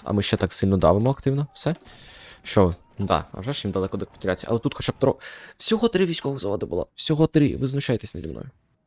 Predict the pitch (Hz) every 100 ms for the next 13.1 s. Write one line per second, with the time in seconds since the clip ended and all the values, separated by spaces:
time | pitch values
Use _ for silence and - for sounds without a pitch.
0 | _ _ - 151 135 107 95 92 _ _
1 | - 107 - 117 113 110 - 110 113 113
2 | 117 110 131 - 101 - - 104 101 107
3 | 104 104 90 92 104 104 95 90 101 98
4 | _ _ _ _ _ _ - - - 117
5 | - 90 85 85 85 90 - 90 85 -
6 | - - 92 117 - - _ - - 92
7 | - - - 87 87 82 107 120 123 -
8 | 135 - - - - - - - 85 78
9 | - - - - - - 82 - 127 92
10 | 90 120 - - - _ _ _ 107 -
11 | 120 - 127 - - 135 107 - 104 101
12 | 98 95 98 104 - 95 - 107 92 98
13 | 95